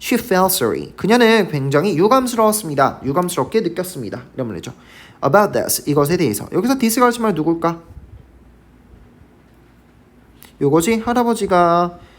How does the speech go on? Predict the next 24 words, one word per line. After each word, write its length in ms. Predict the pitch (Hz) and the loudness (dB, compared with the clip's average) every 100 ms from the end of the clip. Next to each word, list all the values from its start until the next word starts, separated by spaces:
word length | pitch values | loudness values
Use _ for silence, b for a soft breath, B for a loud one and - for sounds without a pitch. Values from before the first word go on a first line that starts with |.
| B | B
이메일 320 | 147 165 196 | -2 2 2
주소나 400 | 175 170 165 147 | 2 0 0 2
뭘 200 | 135 147 | 4 4
갖고 220 | 185 208 180 | 2 2 0
있지 140 | 156 | 0
않다는 300 | 127 160 147 | -2 -2 -2
거야? 160 | 131 143 | -2 -2
스마트폰을 520 | 214 240 240 - 180 | -2 -4 -4 -4 -2
갖고 260 | 139 160 | -2 -4
있지 140 | 156 131 | -4 -4
않다는 380 | 107 143 165 139 | -6 -6 -8 -6
거에 120 | 110 | -6
대해서 200 | 110 - | -8 -8
굉장히 340 | 139 135 156 | -8 -6 -4
유감스럽게 440 | 156 220 226 156 120 | 0 0 0 -2 -4
느꼈지. 400 | 104 95 - - _ b b | -6 -6 -10 -16 _ b b
됐어요? 300 | 156 214 226 B B | 0 2 2 B B
Because, 560 | 170 - 240 135 117 | -2 2 4 2 0
왜냐면 420 | 131 170 240 214 - B B | -2 0 2 2 0 B B
she 200 | - 214 | -4 -2
had 180 | 208 202 | 0 0
no 80 | 185 | 0
choice 480 | - 175 135 113 | 0 2 2 0
but. 440 | 151 147 78 - | 0 0 0 -10